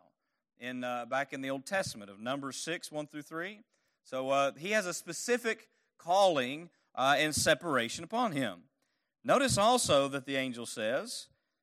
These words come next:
"He will be filled with the Holy Spirit even from his mother's womb." That troubles a lot of people. But you know what that displays? It displays God's sovereignty over both John's salvation and his service.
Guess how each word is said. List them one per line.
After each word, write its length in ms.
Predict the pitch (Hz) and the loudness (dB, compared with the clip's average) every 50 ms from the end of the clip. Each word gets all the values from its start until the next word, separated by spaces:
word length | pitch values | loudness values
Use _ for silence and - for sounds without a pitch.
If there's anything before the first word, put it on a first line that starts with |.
| _ _ _ _ - | _ _ _ _ -6
"He 140 | 160 180 220 | -4 -4 0
will 140 | 208 202 185 | 0 0 2
be 180 | 160 156 143 | 2 2 2
filled 680 | 127 - - - - 214 214 226 240 247 247 254 247 | 0 -2 -10 -8 -2 2 4 6 8 8 8 8 6
with 140 | 208 175 156 | 4 0 -2
the 140 | 160 156 143 | -2 -2 0
Holy 340 | 139 170 185 208 208 208 214 | 2 2 2 2 2 -2 -4
Spirit 480 | 202 - - - 196 196 196 196 190 | -4 -6 -6 -4 -2 0 0 0 0
even 360 | - 160 180 190 196 190 190 165 | -2 -4 -6 -8 -8 -10 -10 -8
from 280 | - 175 175 175 170 | -4 -4 -2 -2 -4
his 260 | 160 156 156 156 143 | -4 -6 -6 -6 -6
mother's 460 | 135 139 147 147 143 147 147 143 127 123 | -4 -2 -2 -2 -2 -2 -6 -8 -10 -12
womb." 460 | 117 120 123 127 131 127 117 101 95 95 _ _ _ _ _ _ _ _ _ _ _ _ _ _ _ | -16 -12 -12 -10 -10 -12 -14 -16 -20 _ _ _ _ _ _ _ _ _ _ _ _ _ _ _ _
That 180 | 110 135 151 - | -12 -12 -10 -8
troubles 300 | - 156 147 135 131 113 | -6 -8 -6 -6 -8 -10
a 40 | 117 | -6
lot 200 | 117 143 165 143 | -4 -4 -4 -4
of 80 | 120 | -4
people. 360 | - 151 143 120 104 85 80 _ _ _ _ _ _ _ _ _ _ _ _ _ _ _ _ _ _ _ _ | -6 -10 -10 -10 -12 -16 -20 _ _ _ _ _ _ _ _ _ _ _ _ _ _ _ _ _ _ _ _
But 100 | - 120 | -12 -8
you 60 | 139 | -4
know 60 | 180 | -2
what 80 | 185 170 | -2 0
that 140 | 165 160 - | 0 0 -2
displays? 640 | 131 - - - 165 165 156 131 113 110 117 131 131 | -2 -10 -6 -2 2 4 4 4 2 0 -4 -6 -8
It 80 | 139 123 | -10 -12
displays 460 | 135 127 - 156 156 156 156 143 127 | -12 -12 -6 -4 -2 -2 -2 -2 -2
God's 260 | 123 151 170 170 156 | -2 -2 -2 -2 -2
sovereignty 600 | - - 165 160 165 147 131 123 113 113 120 123 | -6 -4 -2 -2 -2 -2 -4 -10 -14 -14 -12 -12
over 240 | 123 120 117 117 117 | -12 -12 -12 -14 -14
both 320 | 110 123 127 127 120 127 | -10 -8 -8 -8 -10 -12
John's 340 | 120 123 127 127 120 117 - - | -12 -10 -10 -10 -10 -12 -16 -18
salvation 680 | - - 127 113 113 113 139 156 151 - - 160 143 139 | -14 -10 -10 -8 -8 -8 -8 -10 -10 -12 -16 -18 -16 -14
and 240 | - 147 151 147 135 | -12 -12 -12 -12 -14
his 140 | 123 110 - | -20 -20 -20
service. 300 | - - - 95 85 | -20 -18 -18 -18 -18